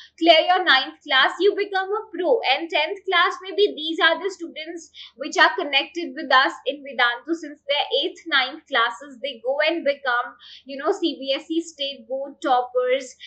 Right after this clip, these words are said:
They become I C S E toppers. They go to eleventh, twelfth and clear the J E exam because they, they develop a habit of consistency in them, and that is what we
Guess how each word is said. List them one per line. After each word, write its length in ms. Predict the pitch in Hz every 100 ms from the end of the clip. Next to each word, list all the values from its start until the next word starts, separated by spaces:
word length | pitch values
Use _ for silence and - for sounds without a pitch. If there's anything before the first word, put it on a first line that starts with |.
| - - -
They 100 | 294
become 560 | 240 285 - 294 302 302
I 160 | 262 -
C 160 | 285 277
S 80 | 294
E 100 | 285
toppers. 560 | 302 254 254 254 277 262
They 160 | 277
go 240 | 226 302 349
to 140 | 359
eleventh, 540 | 339 285 262 294 320 277
twelfth 240 | 262 277
and 160 | 285 277
clear 240 | 262 254
the 80 | 277
J 140 | 226
E 300 | 254 262 262
exam 340 | - 247 277 339
because 240 | 427 523 -
they, 360 | 539 - 254 359
they 120 | 427 - _ _ _ - _
develop 480 | 349 403 370 370 381 392
a 60 | 427 - 330
habit 360 | 277 262 330
of 160 | 302 320 - 277
consistency 1040 | 277 311 311 330 - 285 247 254 262 226
in 140 | 233 220
them, 200 | 220 359
and 200 | 285 294
that 200 | 262 285
is 120 | 427 370
what 220 | 285 269
we 160 | 302